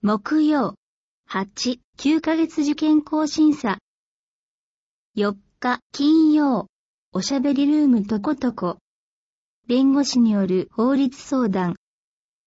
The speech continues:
五日、土曜。当番医。内科系、石塚内科医院。五、東十一。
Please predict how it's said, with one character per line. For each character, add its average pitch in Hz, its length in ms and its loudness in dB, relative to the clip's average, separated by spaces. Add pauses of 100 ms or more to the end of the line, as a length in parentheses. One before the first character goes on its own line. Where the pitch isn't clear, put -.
(720)
五 - 400 -8
日、 247 200 -4 (340)
土 190 160 -2
曜。 233 380 -2 (480)
当 277 240 0
番 294 260 0
医。 170 200 -2 (480)
内 269 260 -2
科 277 160 -4
系、 240 340 -2 (140)
石 220 260 -4
塚 220 240 -2
内 254 300 2
科 240 140 -2
医 233 120 0
院。 214 300 0 (360)
五、 226 320 -4
東 220 680 -4
十 226 260 -2
一。 247 440 -2